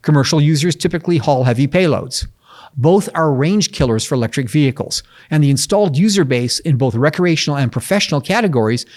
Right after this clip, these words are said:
is too small at this point to draw conclusions about performance, reliability, and longevity. Hunters and fishermen will have a fundamentally different take on consumer satisfaction compared to a tradesman, but commercial users will likely be the first to measure utility on a cost per mile basis.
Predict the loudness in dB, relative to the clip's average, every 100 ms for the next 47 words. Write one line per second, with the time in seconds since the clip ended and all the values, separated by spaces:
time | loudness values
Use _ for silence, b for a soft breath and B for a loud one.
0 | B -6 -4 -2 -2 0 0 2 0 -2
1 | -4 -2 -4 -2 0 0 0 -2 0 0
2 | 2 2 0 -2 -2 -4 -2 -2 0 -2
3 | -2 0 0 0 0 -2 -2 -4 -2 -2
4 | 0 0 -2 -6 -16 _ _ _ _ _
5 | B B B B 0 0 0 0 0 0
6 | 0 2 2 0 -2 -2 0 0 0 0
7 | 0 -2 -4 -4 -4 -2 -4 -2 -2 0
8 | -2 0 -2 -2 -2 -4 -2 -4 -4 -2
9 | -2 -2 -2 0 0 0 -4 -8 B B
10 | B -4 0 0 0 0 0 0 0 0
11 | 0 0 0 0 -2 -4 -2 -2 -2 -2
12 | -2 -2 -2 -2 0 0 0 -2 -4 -8
13 | -6 -8 -4 -2 0 0 -2 -2 -4 -8
14 | -10